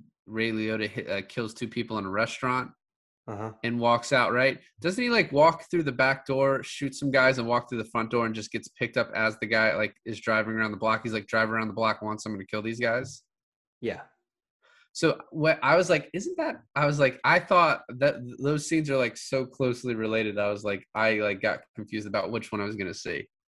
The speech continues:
Speaker 2: I love how he, they're instructing him that are like, "As soon as you come out of the bathroom, two pops in the head, drop the gun, and leave,"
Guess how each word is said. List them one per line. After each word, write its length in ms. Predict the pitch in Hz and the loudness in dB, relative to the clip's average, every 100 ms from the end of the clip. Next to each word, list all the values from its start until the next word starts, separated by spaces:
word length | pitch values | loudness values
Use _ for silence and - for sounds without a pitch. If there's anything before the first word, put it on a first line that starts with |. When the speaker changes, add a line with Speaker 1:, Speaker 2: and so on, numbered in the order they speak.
| _ _ _ - - - | _ _ _ -20 -20 -4
Speaker 2:
I 120 | 139 | 2
love 260 | 151 156 151 | 6 6 4
how 220 | 139 143 131 | 4 4 4
he, 160 | 131 | 0
they're 220 | 107 123 120 | -2 -2 -2
instructing 520 | 107 127 117 120 113 | -2 -2 -4 -4 -6
him 200 | 117 104 | -6 -4
that 120 | 95 | -4
are 160 | 98 104 | -2 -2
like, 300 | 95 92 _ _ _ - | -2 -6 _ _ _ -4
"As 120 | 120 | -2
soon 140 | 127 | -2
as 100 | 117 | -2
you 60 | 107 | -4
come 120 | 113 | -2
out 100 | 101 | -2
of 40 | 98 | 0
the 40 | |
bathroom, 380 | 98 95 123 120 - _ _ _ - | -2 -4 -6 -8 -12 _ _ _ -6
two 180 | - 151 | 0 2
pops 300 | 147 139 - | 4 2 0
in 80 | |
the 60 | 120 | -2
head, 380 | 117 127 147 - _ _ | 0 0 0 -6 _ _
drop 280 | 110 135 120 | 2 2 2
the 60 | 120 | 0
gun, 300 | 110 120 131 | 0 0 -2
and 220 | 113 110 | -4 -2
leave," 380 | 104 85 78 - | -2 -4 -10 -20